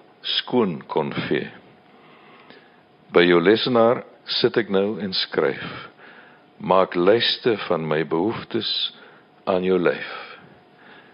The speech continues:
Les twee. Op dae soos die, wanneer telepatie so ontoereikend lyk, begeer ek die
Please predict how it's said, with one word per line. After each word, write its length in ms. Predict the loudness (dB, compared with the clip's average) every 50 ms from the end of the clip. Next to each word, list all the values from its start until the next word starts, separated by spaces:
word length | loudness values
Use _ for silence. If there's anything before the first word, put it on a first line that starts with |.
| -20 _ -20 -20 -20 _ _ _ _ _ _ _ -20 _ _ _ _ _ -6
Les 460 | 0 2 2 2 2 2 0 -2 -2
twee. 340 | -2 2 4 4 4 4 2 -2 -6 -16 -20 -20 -20 -20 -20 -20 -20 -20 -20 -20 -20 -20 -20 -20 -20 -20 -20 -20 -20 -20 -20 -18 -2 2
Op 200 | 2 2 4 6
dae 340 | 6 8 8 10 8 8 6
soos 360 | 4 2 2 2 2 0 -2
die, 260 | -2 0 0 0 -2 -6 -10 -14 -16 -18 -20 _ _ -20 -20 -20 _ _ _ 2
wanneer 520 | 4 4 6 8 8 8 6 6 4 2
telepatie 880 | 6 6 8 8 8 6 4 4 2 2 0 -2 -6 -4 -2 -2 -2 -4 -8 -6
so 260 | -4 -2 2 2 4 4
ontoereikend 840 | 4 4 2 2 0 0 2 4 4 4 2 2 0 -2 -2 0
lyk, 440 | 2 4 4 4 2 -2 -8 -14 -14 -16 -20 -20 -20 -20 -20 -20 -20 -20 -20 -20 _ _ _ _ -2 2
begeer 520 | 2 2 2 4 6 8 8 10 8 8
ek 180 | 6 4 2 0
die 140 | -2 -2